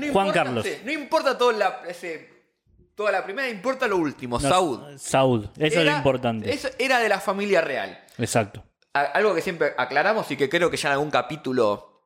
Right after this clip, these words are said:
Speaker 2: de la primera temporada hemos aclarado, cuando hablamos de familia real, hablamos, no hablamos de mamá, papá,
Speaker 1: No,
Speaker 2: tío.
Speaker 1: hablamos
Speaker 2: Sí, son familias numerosísimas
Speaker 1: No.
Speaker 2: de miles de miembros.
Speaker 1: Nosotros lo, lo que hoy en la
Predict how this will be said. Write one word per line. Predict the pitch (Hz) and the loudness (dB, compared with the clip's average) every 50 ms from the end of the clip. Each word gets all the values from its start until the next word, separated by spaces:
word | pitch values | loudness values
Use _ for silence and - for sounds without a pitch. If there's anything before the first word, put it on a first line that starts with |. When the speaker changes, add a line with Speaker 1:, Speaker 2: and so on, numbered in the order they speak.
| _ _ - | _ _ -4
Speaker 2:
de | 120 | -2
la | 113 107 | 0 0
primera | 104 117 120 143 143 123 | 0 0 0 0 0 0
temporada | 120 113 110 117 131 135 | 0 -2 0 2 2 2
hemos | 127 127 117 127 | 2 0 -4 -2
aclarado, | 113 127 156 170 | 0 0 2 2
cuando | 156 135 135 147 | 2 2 2 2
hablamos | 185 240 247 233 | 2 0 0 -2
de | 180 | -2
familia | - 143 147 143 151 156 151 127 | -2 -2 -4 -4 -2 0 0 0
real, | 117 120 127 120 113 107 113 120 - - _ _ _ _ _ _ _ _ _ - | 0 0 0 0 0 0 -2 -8 -12 -18 _ _ _ _ _ _ _ _ _ -6
hablamos, | - 101 113 156 180 185 170 | -2 0 0 2 0 0 0
no | 143 143 | 2 2
hablamos | 156 185 208 180 151 123 117 | 2 2 2 0 -2 -2 0
de | 127 131 | 0 0
mamá, | 127 123 113 113 131 131 - | 0 0 -2 -2 -2 -2 -2
papá, | 117 107 - 127 127 127 127 - - - - _ _ - | -2 -2 2 2 2 2 2 -2 -8 -16 -20 _ _ -6
Speaker 1:
No, | 123 127 120 117 117 - - - | -2 -2 -2 -2 -2 -6 -12 -6
Speaker 2:
tío. | - 120 | -2 0
Speaker 1:
hablamos | 117 123 131 139 - 165 175 170 - - - | 0 2 2 2 2 2 2 0 -2 -6 -6
Speaker 2:
Sí, | 147 147 147 139 120 104 - - - - | -4 -2 -2 -2 -4 -6 -10 -16 -18 -10
son | - 120 135 156 180 175 165 139 117 104 101 98 _ _ _ _ _ _ - - - | -4 -4 -2 -2 -2 -4 -8 -8 -10 -14 -16 -20 _ _ _ _ _ _ -20 -6 -2
familias | - 131 127 139 147 156 170 180 165 143 - - | -2 -2 0 -2 -2 0 2 2 2 2 0 -4
numerosísimas | 123 127 127 131 127 127 123 - 220 208 - 220 190 180 160 | -6 -8 -6 -4 -4 -4 -4 -4 -6 -6 -4 -2 0 0 2
Speaker 1:
No. | 165 | 2
Speaker 2:
de | 180 180 - - - | 2 0 -2 -6 -12
miles | 147 147 180 233 262 254 220 180 165 | -10 -6 -4 -2 -2 0 0 0 0
de | 139 131 | 0 -2
miembros. | 131 151 196 214 185 151 127 117 110 101 175 | -2 -2 -2 -2 -2 -4 -4 -6 -6 -6 -4
Speaker 1:
Nosotros | 165 156 151 147 139 - - 185 175 190 185 185 175 - 165 | -4 -2 -2 -2 0 0 0 0 2 2 2 2 2 0 -4
lo, | 139 139 131 135 135 135 - | -4 -4 -2 -2 -2 -4 -6
lo | 120 156 151 131 120 | -4 -2 0 0 0
que | - 127 127 123 127 127 - - | 0 0 0 0 -2 -2 -2 0
hoy | 135 139 139 135 | 2 2 2 4
en | 135 | 2
la | 127 123 117 - | 2 2 0 -2